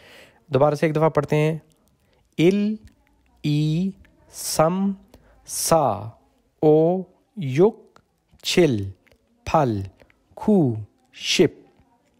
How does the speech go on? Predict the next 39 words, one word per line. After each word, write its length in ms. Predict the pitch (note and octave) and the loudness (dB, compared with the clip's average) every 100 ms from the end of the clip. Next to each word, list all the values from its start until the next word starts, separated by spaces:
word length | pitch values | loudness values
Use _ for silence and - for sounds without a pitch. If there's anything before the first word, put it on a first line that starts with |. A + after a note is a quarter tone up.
| _ - _ _ _ _ _ | _ -20 _ _ _ _ _
इसमें 480 | G#3+ - A3+ A3+ A3+ | 0 2 2 4 2
उस 260 | - F3+ - | -2 -4 0
तरह 160 | F#3+ | 0
का 140 | F#3 F#3+ | 2 2
कोई 260 | E3 E3+ | 2 0
भी, 200 | F3 G3 | 0 -2
अ, 340 | - D#3+ D3 D3+ | -2 0 2 2
आ, 380 | C#3+ D3 C#3+ C#3+ | 2 2 2 2
मसला 380 | C#3 C#3 - D#3 | 0 -4 -2 -2
नहीं 200 | D#3+ D#3+ | 0 0
है। 80 | D#3+ | 0
जैसे 280 | D3 C#3 D3 | 0 0 -2
हमने, 380 | C#3+ C#3 E3+ F#3 _ _ | 0 -2 -4 -6 _ _
अ, 40 | C#3+ | -2
हनाथुल 640 | C#3+ D3+ D3 D3+ - D3+ | 0 0 2 2 0 -2
में 320 | D3 D#3+ F3+ - E3+ | 0 0 -2 -6 -2
आपको 280 | C#3 - | -2 0
बताया 220 | D3 C#3 C#3 | 0 2 0
था, 100 | D#3+ | 0
पहले 260 | D3+ D3+ | 0 0
जो 100 | D3 | 0
चार, 380 | C#3+ C#3 C3 D3+ | -2 2 2 0
अ, 340 | D#3 - C#3+ - C3 B2 B2+ | -4 -14 -10 -2 0 0 0
है 220 | A#2+ C3+ | -2 0
ना 140 | F3+ F3 | 0 0
काउंटिंग, 440 | C#3+ C3 C3 C#3 | 0 0 -2 -4
उसको 240 | E3 - D#3 | -6 -2 0
आपने 300 | C#3 D3+ D3+ - - | 0 -2 -4 -10 -6
एंड 180 | D#3 E3 | 0 2
वालों 220 | D#3+ D#3 | 2 2
को 140 | D3+ E3 | 2 0
हटा 360 | D3 C3+ A#2+ | 2 2 2
के 120 | A#2+ C#3 | 2 -2
यूज़ 260 | B2 A2 | -4 -6
करना 200 | - G#2+ | -6 -6
है, 60 | A2+ | -8
ठीक 180 | D#3 C#3 | -6 -6
है। 80 | A2+ - _ _ C#3 | -8 -12 _ _ 0
अब 180 | E3 | 0